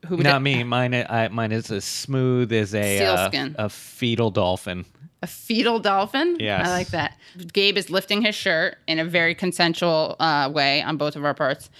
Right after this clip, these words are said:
Speaker 1: Also, want to announce that we're gonna be starting a new feature on the Katie Halper Show. Fornicate, Marry, Kill is a little too hard and complicated. And then I like the idea of Would You Rather, but then I realized if I'm,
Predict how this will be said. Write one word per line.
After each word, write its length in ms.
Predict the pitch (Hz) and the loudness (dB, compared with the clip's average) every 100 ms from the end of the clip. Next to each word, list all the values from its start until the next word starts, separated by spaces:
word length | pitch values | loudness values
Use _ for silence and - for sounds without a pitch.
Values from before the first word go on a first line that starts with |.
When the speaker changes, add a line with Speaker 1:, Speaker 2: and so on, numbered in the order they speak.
| - | 4
Speaker 1:
Also, 380 | 254 285 233 180 | 4 4 0 0
want 260 | 196 226 | 2 2
to 60 | 247 | 2
announce 340 | 226 214 214 | 2 2 2
that 100 | 190 | 0
we're 80 | 180 | 0
gonna 140 | 185 | -2
be 80 | 185 | -2
starting 420 | 175 190 180 180 | -2 0 2 2
a 40 | 170 | 0
new 540 | 170 170 170 175 165 - | 0 0 0 -2 -4 -2
feature 280 | 175 - 165 | -4 0 0
on 120 | 156 | 2
the 60 | 165 | 0
Katie 220 | 170 165 | 0 2
Halper 240 | 156 147 | 0 -2
Show. 300 | 151 165 160 160 - | -2 0 0 -2 -2
Fornicate, 380 | 214 220 240 196 | 0 2 2 4
Marry, 220 | 190 180 | 4 2
Kill 220 | - 175 | 2 0
is 100 | 156 | 0
a 60 | 165 | -2
little 220 | 170 175 | 0 -2
too 180 | - 170 | -2 0
hard 400 | 156 127 117 - _ | 2 2 0 -4 _
and 120 | - 175 | -6 2
complicated. 760 | 175 160 - 139 139 131 156 _ _ _ _ - | 2 2 0 0 2 0 -2 _ _ _ _ -2
And 220 | 180 185 | 2 2
then 140 | 185 170 | 2 4
I 220 | 180 202 | 4 4
like 280 | 202 190 180 | 2 0 2
the 100 | 185 | 0
idea 240 | 165 170 | 2 0
of 60 | 156 | 0
Would 160 | 156 160 | -2 -2
You 100 | 156 | 2
Rather, 400 | 220 254 196 170 | 4 4 2 -2
but 120 | 170 | 0
then 120 | 190 | 0
I 60 | 190 | 2
realized 380 | 185 180 170 175 | 0 0 -2 -2
if 100 | 185 | 0
I'm, 240 | 175 175 | 0 0